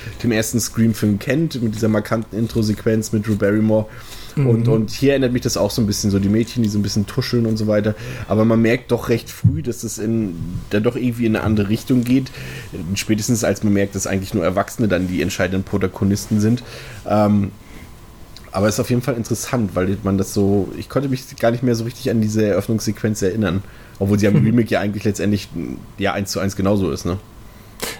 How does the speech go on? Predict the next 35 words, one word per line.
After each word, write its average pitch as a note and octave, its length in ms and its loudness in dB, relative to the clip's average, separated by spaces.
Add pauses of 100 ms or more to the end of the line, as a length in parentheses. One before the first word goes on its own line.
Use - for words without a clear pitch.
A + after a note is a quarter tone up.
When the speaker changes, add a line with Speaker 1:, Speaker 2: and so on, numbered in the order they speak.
Speaker 2:
Ja, C3+ 360 4
ja, C#3+ 80 2
da C3 140 4
wird D#3+ 100 2
man D3 100 2
sie C#3 100 2
wahrscheinlich C3+ 280 4
noch B2 120 4
eher C3 260 4
erwarten, A#2+ 440 2
weil A#2 140 4
es A#2+ 160 0
wirkt B2+ 180 0
halt B2+ 220 2
auch A#2+ 80 0
so A#2+ 160 0
krass A#2+ 280 -4
amerikanisch, B2 640 2
wie C3 60 2
Speaker 1:
Ja, A#2+ 80 4
Speaker 2:
halt - 100 2
die B2 40 0
Speaker 1:
genau. A#2+ 120 2
Speaker 2:
beiden A#2 140 2
Mädels B2 320 4
da A#2+ 100 2
sitzen C#3+ 400 2
in B2 100 6
ihren A#2+ 160 4
Pullis C#3+ 480 2
und B2 140 -2
halt B2 120 2
so B2+ 60 4
ein B2 80 6
bisschen B2+ 280 2